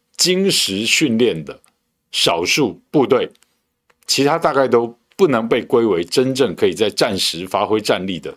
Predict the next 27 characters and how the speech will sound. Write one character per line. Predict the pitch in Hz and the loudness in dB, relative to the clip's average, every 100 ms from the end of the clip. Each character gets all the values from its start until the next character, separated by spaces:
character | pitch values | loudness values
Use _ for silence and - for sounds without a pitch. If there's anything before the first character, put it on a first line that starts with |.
| - | -4
作 | 123 | 0
战 | 90 85 | 0 -2
部 | 78 80 | -4 -10
队。 | - 73 - - - - _ | -8 -12 -14 -20 -20 -20 _
呃， | - 82 82 | -4 -2 0
估 | 127 131 | -2 0
出 | 131 | 0
来 | 101 | -2
约 | 87 104 | -2 -2
莫 | 107 90 | -2 -4
有 | 69 | -6
三 | - 98 85 | -6 -4 -4
万。 | 90 80 _ _ - | -6 -8 _ _ -4
好， | 95 80 - - _ | -4 -4 -8 -20 _
好， | 123 143 | 0 0
来， | 123 170 190 _ _ _ _ _ _ | 2 0 0 _ _ _ _ _ _
三 | - - 190 | -2 0 2
万 | 220 143 | 2 2
我 | 98 | 0
觉 | 95 | 2
得 | 104 104 | 2 0
不 | 117 | 0
是 | 113 | -4
不 | 117 123 | -2 -4
能 | 85 | -4
打， | 85 - - | -8 -10 -12
哈。 | - 87 | -10 -10